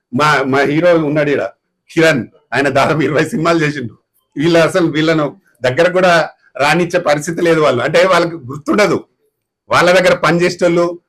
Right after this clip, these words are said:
వాళ్ళ ఇంటి, మళ్ళా వాళ్ళ ఆఫీసుల చుట్టూ తిరిగేటోళ్ళకే, పనిచేసేటోళ్ళకే వాళ్ళకే అవార్డు, దిల్ రాజు ఆఫీస్ చుట్టూ తిరిగే వాళ్ళకి అవార్డు. ఇది ఎక్కడి అవార్డ్స్ అండి?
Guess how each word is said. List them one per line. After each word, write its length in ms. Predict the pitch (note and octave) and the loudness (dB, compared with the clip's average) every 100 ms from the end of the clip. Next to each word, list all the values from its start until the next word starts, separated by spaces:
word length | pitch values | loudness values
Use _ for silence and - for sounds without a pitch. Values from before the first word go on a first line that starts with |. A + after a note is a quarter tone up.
| _ | _
వాళ్ళ 180 | C3 D3+ | 0 2
ఇంటి, 240 | D3+ D#3+ | 0 0
మళ్ళా 300 | E3 C#3 D3+ | -2 0 2
వాళ్ళ 180 | C#3 - | 2 2
ఆఫీసుల 340 | D3 E3+ D3+ F#3 | 2 0 -2 -4
చుట్టూ 320 | - F3 F3 | -4 -4 0
తిరిగేటోళ్ళకే, 580 | D#3+ F3 E3+ F3 E3+ G3 | 2 2 2 2 2 0
పనిచేసేటోళ్ళకే 600 | E3 E3 E3 E3 F3+ G#3 | 0 0 0 0 0 2
వాళ్ళకే 340 | E3+ F3 F3+ | 2 2 2
అవార్డు, 340 | F#3 F3 D#3 - _ _ _ _ _ | 2 0 -4 -12 _ _ _ _ _
దిల్ 160 | C3+ F3+ | 0 4
రాజు 180 | G3+ G3 | 4 4
ఆఫీస్ 340 | F#3 G3 G3 | 4 0 -2
చుట్టూ 140 | G3 G3 | -2 2
తిరిగే 240 | F#3 G3 | 4 4
వాళ్ళకి 240 | F#3+ - | 2 2
అవార్డు. 380 | B3 G3+ E3+ B2+ - _ _ _ | 4 4 2 -2 -10 _ _ _
ఇది 120 | C3 F#3+ | -2 0
ఎక్కడి 240 | G3 G#3+ | 2 2
అవార్డ్స్ 340 | F#3+ F#3+ F3+ | 4 4 2
అండి? 300 | D3+ A#2 D#3 | 0 -4 -12